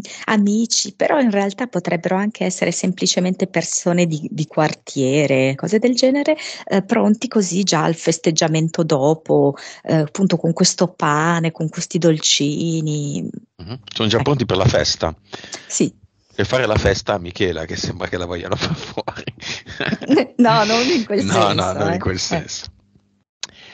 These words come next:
Speaker 2: Bene, causa esoterica, nonostante l'amore per i viaggi, del fatto che Michela, quando deve fare un viaggio, deve fare una valigia,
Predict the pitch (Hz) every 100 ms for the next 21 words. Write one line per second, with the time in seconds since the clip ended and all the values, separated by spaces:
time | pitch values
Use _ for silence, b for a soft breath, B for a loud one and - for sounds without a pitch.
0 | B 131 107 98 135 160 156 135 120 117
1 | 98 87 - 76 80 82 - 107 113 104
2 | 78 80 90 90 80 80 76 73 71 76
3 | 76 76 85 127 196 _ _ - 73 -
4 | - - - 78 98 - 80 80 87 131
5 | 80 73 76 - 76 78 92 87 92 78
6 | - 78 76 - 60 65 82 98 73 87